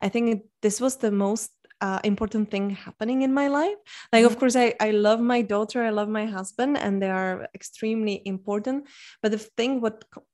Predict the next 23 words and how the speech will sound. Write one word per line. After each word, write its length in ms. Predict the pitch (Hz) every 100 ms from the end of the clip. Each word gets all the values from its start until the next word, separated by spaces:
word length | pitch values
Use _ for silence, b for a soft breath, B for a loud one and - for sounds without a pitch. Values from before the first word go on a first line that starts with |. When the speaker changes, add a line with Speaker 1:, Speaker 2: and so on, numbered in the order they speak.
| _ _
Speaker 1:
completely 800 | - 240 233 277 277 370 - 220
changed 540 | 196 - 220 180 - -
upside 580 | 233 - - 190 170 185
down 480 | 185 185 165 190 190
my 140 | - 185
life 420 | 175 175 190 -
was 200 | 202 185
definitely 520 | - 180 180 175 -
dance. 440 | 165 160 - - - _ -
Speaker 2:
Mm-hmm. 320 | 233 214 190
Speaker 1:
That's, 380 | 190 190 - - 185
um, 360 | 180 180 180 190 _ _
the 80 | 208
biggest 320 | 185 190 185
influencer 640 | - 190 - 185 180 185 175
of 140 | 175
my 80 | 175
life. 260 | 175 185 - -
<laughs> 680 | - _ _ _ _ _
Speaker 2:
That's 160 | 269 -
amazing. 340 | 247 247 233
So 120 | 220 240
how 560 | 262 277 285 302 -